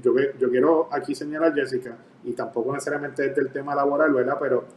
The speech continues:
todavía no se ha confirmado ningún estudio en el que se diga que el virus de covid diecinueve se, se transmite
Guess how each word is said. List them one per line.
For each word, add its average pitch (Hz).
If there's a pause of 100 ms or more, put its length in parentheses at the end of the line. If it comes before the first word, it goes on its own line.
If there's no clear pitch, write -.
(380)
todavía 123
no 139
se -
ha 143
confirmado 147
ningún 143
estudio 135
en 120
el 113
que 120
se 120
diga 135 (400)
que 120 (100)
el 117
virus 143
de 131
covid 143
diecinueve 147
se, 127 (240)
se 123
transmite 127